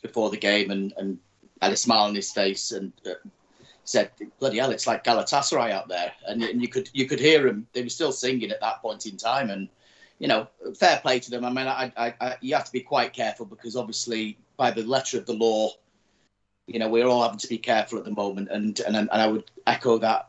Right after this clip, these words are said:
as well for Saturday, that people have just gotta be careful. Um, but, uh, it was lovely to hear that kind of, that visceral reaction when the players came round in, in the team bus, and then obviously afterwards when they, they did that little kind of wave from the,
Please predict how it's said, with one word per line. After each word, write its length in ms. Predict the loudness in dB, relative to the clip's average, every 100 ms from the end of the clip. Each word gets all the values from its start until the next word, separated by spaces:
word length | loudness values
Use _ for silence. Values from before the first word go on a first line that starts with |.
| -6
as 180 | -6 2
well 220 | 2 2
for 100 | -4
Saturday, 540 | 0 0 0 -2 0
that 160 | -2 -4
people 240 | -4 -2
have 100 | -2
just 240 | 0 0 0
gotta 160 | -2
be 100 | -2
careful. 540 | 2 4 4 0 -8 -8 _ -4
Um, 480 | 2 2 2 -4 -8 _ -20 0
but, 480 | 2 2 0 -6 -6 _ _
uh, 260 | -4 -2 -2
it 160 | -4 -2
was 300 | -2 -2 -4
lovely 400 | 2 2 2 -6
to 160 | -6 0
hear 400 | 2 2 0 -2
that 260 | 0 0 -4 -6
kind 260 | -4 -4
of, 100 | -8 -12 _ _ _
that 280 | -4 -4 -2
visceral 600 | -2 0 -2 -2 -4 -8 _ _ _ _ _ _ _
reaction 600 | 4 6 6 0 -4 -4
when 120 | -4 -8
the 80 |
players 520 | -8 -6 -4 -4 -6 -8
came 440 | -4 -4 -4 -10 -2
round 460 | 2 2 0 -2
in, 200 | -4 -4
in 140 | -4 -4
the 80 |
team 300 | 0 2 2
bus, 360 | 6 6 6 4
and 120 | 0
then 120 | 2 4
obviously 380 | 2 -2 0
afterwards 480 | 0 0 -4 -6 -4
when 140 | -6 -2
they, 140 | -4 -2
they 140 | -4
did 160 | -2 0
that 160 | 2
little 160 | 2 -2
kind 200 | -4 -4
of 160 | -2 2
wave 280 | 4 2
from 260 | -2 -6 0
the, 180 | 0